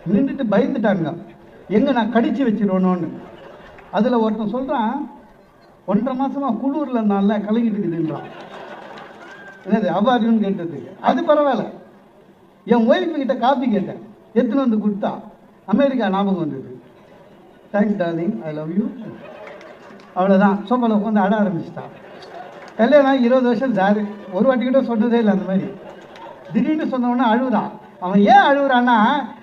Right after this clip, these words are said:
"I love you-ன்னு" அவகிட்ட சொன்னதை அவன் நம்பல. அவன் என்ன நினைச்சுக்கிட்டா, "நான் வேற யாருக்கோ சொல்றதை இவகிட்ட சொல்லி ட்ரையல் பார்த்துக்கிறேன்னு."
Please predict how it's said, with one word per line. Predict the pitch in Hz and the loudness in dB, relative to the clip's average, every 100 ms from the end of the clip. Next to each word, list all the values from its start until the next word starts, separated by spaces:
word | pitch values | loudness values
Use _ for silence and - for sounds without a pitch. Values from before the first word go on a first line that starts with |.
| - | 0
"I | 202 294 | 2 4
love | 302 277 | 4 4
you-ன்னு" | 285 311 | 2 0
அவகிட்ட | 254 269 262 302 | 0 0 0 0
சொன்னதை | 269 254 254 | 0 -2 0
அவன் | 226 208 | 2 2
நம்பல. | 233 262 214 - - - - | 4 4 2 -2 -10 -18 -4
அவன் | 160 208 269 | 0 2 2
என்ன | 339 | 2
நினைச்சுக்கிட்டா, | 311 262 247 254 240 220 285 285 - - | 2 0 0 0 4 4 4 0 -8 0
"நான் | 220 233 | 2 4
வேற | 240 262 277 | 4 6 6
யாருக்கோ | 269 294 285 330 339 | 4 2 2 2 2
சொல்றதை | 285 285 294 | 2 2 2
இவகிட்ட | 262 254 311 294 | 2 2 2 2
சொல்லி | 285 311 | 0 -2
ட்ரையல் | 311 254 320 302 | 4 6 6 6
பார்த்துக்கிறேன்னு." | 240 220 220 214 202 | 4 4 4 4 4